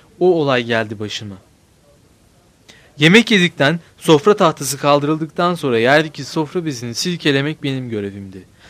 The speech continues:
Sabah kahvaltımızı yapmıştık. Annem sofrayı kaldırdı. Ben de sofra örtüsünü toplayıp merdivenden indim. Sofra örtüsünü sokağa silgileyip yukarı çıkacağım. Ama örtüyü silkeleyemedim.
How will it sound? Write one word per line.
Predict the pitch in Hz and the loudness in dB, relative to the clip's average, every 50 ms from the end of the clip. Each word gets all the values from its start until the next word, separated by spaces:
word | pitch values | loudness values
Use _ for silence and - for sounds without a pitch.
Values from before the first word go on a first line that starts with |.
| - _ - | -20 _ -8
Sabah | - - 156 151 185 196 190 | 0 2 4 6 6 4 4
kahvaltımızı | - 185 156 147 139 135 127 - 135 127 120 110 120 | 4 4 6 6 6 4 2 0 -6 -10 -6 -2 0
yapmıştık. | 123 113 110 - 113 110 101 - - - 107 - _ _ - - - _ | 0 0 0 -4 -10 -12 -12 -12 -14 -14 -16 -18 _ _ -20 -20 -10 _
Annem | 135 139 135 147 165 170 165 | -2 0 2 2 2 2 2
sofrayı | 160 - 175 160 139 - 147 156 160 | 0 0 -2 -2 0 0 0 0 0
kaldırdı. | - 165 139 131 131 123 123 123 110 104 110 98 - _ _ _ - | 0 0 0 0 0 -2 -4 -8 -8 -10 -12 -16 -16 _ _ _ 0
Ben | 139 147 160 170 | 2 2 4 2
de | 165 | 0
sofra | - - 160 147 - - 170 | -2 -2 -4 -4 -2 -2 -4
örtüsünü | 156 143 - - 139 135 127 | -4 -4 -8 -12 -12 -12 -8
toplayıp | - 160 156 143 143 139 131 123 - | -6 -6 -8 -6 -8 -8 -10 -8 -4
merdivenden | 147 147 151 143 135 135 135 127 127 127 139 143 147 | -2 0 0 0 -2 -4 -4 -6 -4 -6 -6 -6 -6
indim. | 131 131 120 117 107 107 101 - _ _ _ _ _ _ _ _ _ _ _ _ _ _ _ _ _ _ _ _ _ _ _ _ - _ _ _ | -10 -12 -12 -12 -12 -14 -16 -18 _ _ _ _ _ _ _ _ _ _ _ _ _ _ _ _ _ _ _ _ _ _ _ _ -20 _ _ _
Sofra | - - 175 170 165 - - 233 | 0 4 6 6 6 8 8 8
örtüsünü | 214 208 - - - - 170 160 156 | 8 8 6 0 -4 -2 -2 -2 0
sokağa | - - 196 196 - 180 160 143 139 | 2 4 4 4 6 4 4 4 4
silgileyip | 131 - 185 190 196 170 160 160 139 127 127 151 160 - _ _ _ _ - | 2 0 0 -2 -2 -2 -2 -4 -4 -2 -4 -4 -6 -8 _ _ _ _ -6
yukarı | 139 160 - - 170 170 170 165 | -4 -4 2 4 4 4 4 2
çıkacağım. | - - - 131 117 113 113 104 101 104 - _ _ _ - - _ | 0 -4 -4 -4 -2 -2 -2 -2 -4 -8 -14 _ _ _ -20 -2 _
Ama | 156 160 180 190 - | 2 2 4 4 4
örtüyü | 175 170 165 160 - 190 190 180 | 4 2 2 0 -2 -6 -6 -4
silkeleyemedim. | - - 165 147 - 170 160 156 156 147 139 127 113 104 95 98 | -4 -6 -6 -2 0 0 2 4 4 2 2 0 -2 -6 -8 -12